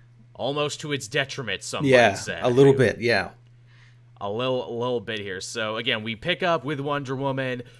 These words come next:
Speaker 1: many decades after the events of the first, well, actually, no, we actually start the movie with a flashback to the Amazons in Themyscira, 'cause if you didn't have that flashback, you wouldn't be <laughs> able to see the Amazons in the movie.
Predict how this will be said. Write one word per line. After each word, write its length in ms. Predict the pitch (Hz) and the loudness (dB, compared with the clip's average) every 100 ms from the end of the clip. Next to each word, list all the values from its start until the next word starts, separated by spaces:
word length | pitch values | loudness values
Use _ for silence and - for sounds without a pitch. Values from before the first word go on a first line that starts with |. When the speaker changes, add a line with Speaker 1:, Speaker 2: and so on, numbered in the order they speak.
| - - | -20 -16
Speaker 1:
many 580 | 123 127 139 156 160 156 | -10 -8 -4 -2 -2 -2
decades 880 | 123 139 127 139 117 110 104 104 - - - - | -2 0 0 -2 -2 -2 -4 -8 -16 -20 -16 -2
after 340 | 110 110 131 | 0 0 -4
the 180 | 110 120 | -8 -6
events 400 | 104 110 110 107 | -4 -4 -4 -8
of 60 | |
the 80 | 101 | -12
first, 280 | - 123 107 | -8 -6 -6
well, 120 | 113 | 0
actually, 280 | 143 160 120 | 2 2 0
no, 140 | 110 107 | -6 -4
we 120 | 98 | 0
actually 280 | 110 - 107 | -2 -2 -8
start 320 | - 117 117 | -4 -4 -4
the 80 | 120 | -6
movie 340 | 113 107 107 - - | -6 -6 -10 -14 -14
with 120 | 127 | -10
a 40 | - | -10
flashback 680 | - 123 117 120 123 110 | -6 0 0 0 0 0
to 80 | 135 | -2
the 160 | 104 110 | -6 -2
Amazons 640 | 120 120 107 110 110 107 | -2 -2 -4 -4 -4 -8
in 100 | 104 | -10
Themyscira, 640 | 131 107 98 - 127 117 | -6 -6 -6 -8 -4 -4
'cause 120 | - 123 | -4 -8
if 140 | 120 | -6
you 120 | 127 | -8
didn't 280 | - 147 143 | -4 -4 -2
have 240 | 131 123 | 0 0
that 260 | 104 117 110 | 2 0 0
flashback, 640 | 127 113 113 - 110 110 | 0 2 2 0 0 0
you 120 | 113 107 | -4 -12
wouldn't 320 | 95 147 131 | -8 -6 -4
be 140 | - - | -4 -4
<laughs> 0 | |
able 180 | 180 | -6
to 140 | - 160 | -8 -8
see 240 | - 196 | -2 -2
the 160 | 156 139 | -2 0
Amazons 680 | 147 139 135 135 131 110 | 2 0 -4 -2 -4 -4
in 100 | 131 | -8
the 60 | 117 | -8
movie. 360 | 110 113 110 | -8 -8 -8